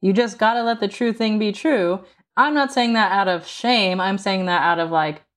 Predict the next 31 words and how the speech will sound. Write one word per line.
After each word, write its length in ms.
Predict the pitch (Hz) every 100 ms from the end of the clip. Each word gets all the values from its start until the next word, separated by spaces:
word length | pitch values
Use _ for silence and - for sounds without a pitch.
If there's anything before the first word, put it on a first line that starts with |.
| -
I 200 | 196 208
get 320 | 170 208 262
how 240 | 220 233 214
hard 280 | 240 240 180
that 160 | 170
is. 480 | 160 151 151 160 - _ _ -
I 100 | 180
did 220 | 180 175
that 260 | 175 170 -
for 140 | 185
a 160 | 185 190
long 300 | 156 110 160
<laughs> 180 | - -
time 260 | - - - _
and 180 | 185 175
will 120 | 180
probably 320 | 180 170 160 165
do 100 | 165
it 60 |
again 240 | 170 190 165
about 380 | 160 160 156
something. 760 | - - 160 175 - - - - _ _ - -
And 300 | 226 269 262
so 580 | 262 247 226 226 220 214 - - _ 226 208 220
eventually 920 | 277 311 240 196 170 147 151 175 214
was, 300 | 202 190 180
was 220 | - 175 175
able 280 | 165 165
to 120 | 160 160
be 140 | 160
like 280 | 151 156